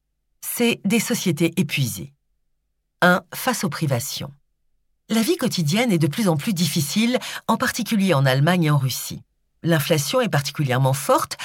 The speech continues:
à partir de mille neuf cent seize. Le coût de la vie augmente,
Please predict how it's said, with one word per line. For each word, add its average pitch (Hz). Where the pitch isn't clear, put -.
à 220
partir 262
de 226
mille 262
neuf 294
cent 208
seize. -
Le 147
coût 139
de 143
la 123
vie 113
augmente, 123